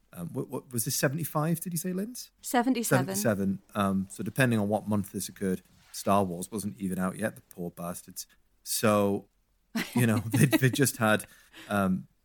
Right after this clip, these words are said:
Speaker 1: they just had, uh, Doctor Who to go off, really, I suppose. Um, so, yeah, I suppose that could be a potential inspiration when you see these type of things, but, you know, having watched through most of it myself when I was a kid, there wasn't many U F Os in it. There,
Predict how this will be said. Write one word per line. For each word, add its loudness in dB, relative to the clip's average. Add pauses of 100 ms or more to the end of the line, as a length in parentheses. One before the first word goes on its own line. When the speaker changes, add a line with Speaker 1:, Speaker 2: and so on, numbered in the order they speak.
Speaker 1:
they -4
just -2
had, 0 (500)
uh, -8
Doctor -10
Who -6 (360)
to -16
go -4
off, -8 (220)
really, -4 (300)
I -14
suppose. -4 (320)
Um, 0
so, -2 (420)
yeah, 0
I 0
suppose -2
that -2 (140)
could 2
be 2
a 2
potential -2
inspiration 0
when 2
you 2
see -4
these -2
type -2
of -6
things, -2
but, -4 (500)
you -4
know, 2
having 0
watched -6
through -8
most -2
of -14
it -20
myself -4
when -4
I 2
was 0
a -14
kid, -8
there -10
wasn't -14
many -6
U -2
F -4
Os -6 (120)
in -20
it. -20
There, -16